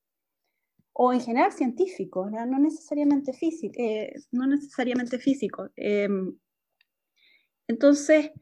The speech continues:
uno, uno tiene algunos pocos modelos a seguir, eh,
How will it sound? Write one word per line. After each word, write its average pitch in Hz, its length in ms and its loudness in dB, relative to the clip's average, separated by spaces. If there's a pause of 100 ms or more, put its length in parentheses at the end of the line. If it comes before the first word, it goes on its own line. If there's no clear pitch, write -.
(720)
uno, 294 400 8
uno 294 240 10
tiene 320 220 6
algunos 330 380 6 (100)
pocos 427 340 -4
modelos 359 380 -2
a 339 80 -4
seguir, 269 600 -2 (400)
eh, 226 220 -2